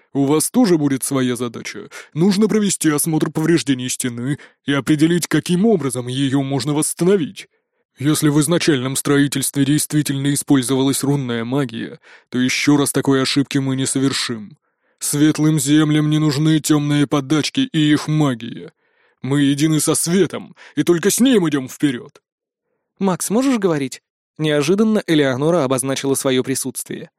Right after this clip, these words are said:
Моя управляющая знала, куда мы направляемся, поэтому внезапное использование связи являлось неприятным знаком. Пришлось ответить, заслужив недовольные взгляды окружающих. «Могу только слушать. Я на совещании».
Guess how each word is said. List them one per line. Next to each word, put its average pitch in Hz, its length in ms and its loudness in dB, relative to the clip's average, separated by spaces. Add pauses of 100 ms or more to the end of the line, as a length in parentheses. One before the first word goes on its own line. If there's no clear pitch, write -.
(380)
Моя 139 320 0
управляющая 143 640 2
знала, 143 340 0
куда 143 260 0
мы 139 80 -4
направляемся, 139 800 -4 (260)
поэтому 139 380 0
внезапное 143 600 -2
использование 139 600 0
связи 147 360 -2
являлось 131 460 -2
неприятным 151 580 -4
знаком. 151 480 -12 (560)
Пришлось 143 440 -2
ответить, 147 500 -2
заслужив 147 520 -2
недовольные 143 520 -2
взгляды 131 380 -4
окружающих. 123 840 -6 (680)
«Могу 156 300 -2
только 160 240 -2
слушать. - 420 -8 (340)
Я 139 260 -4
на 139 100 -4
совещании». 135 680 -4